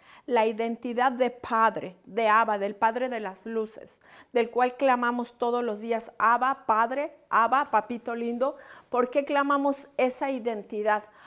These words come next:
Porque dice su palabra que el Padre de las luces no hay sombra ni mudanza ni variación alguna, ni de pensamiento, ni de bendición, ni de activación,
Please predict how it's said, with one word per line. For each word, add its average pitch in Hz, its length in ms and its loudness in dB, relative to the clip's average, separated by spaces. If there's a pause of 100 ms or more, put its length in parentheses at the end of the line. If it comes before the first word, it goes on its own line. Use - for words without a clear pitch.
(180)
Porque 240 300 0
dice 277 300 -2
su 311 240 -8
palabra 254 600 2 (380)
que 262 360 10
el 247 220 2
Padre 302 420 2
de 277 140 0
las 226 280 -4
luces 302 560 -4
no 277 220 0
hay 302 220 2 (180)
sombra 302 640 2
ni 277 160 -2
mudanza 240 720 -2
ni 247 200 -2
variación 226 720 0
alguna, 247 600 -2 (260)
ni 262 220 0
de 247 140 2
pensamiento, 254 1000 -2
ni 285 160 -2
de 226 140 -2
bendición, 277 840 -2
ni 269 140 -2
de 220 80 4
activación, 262 920 0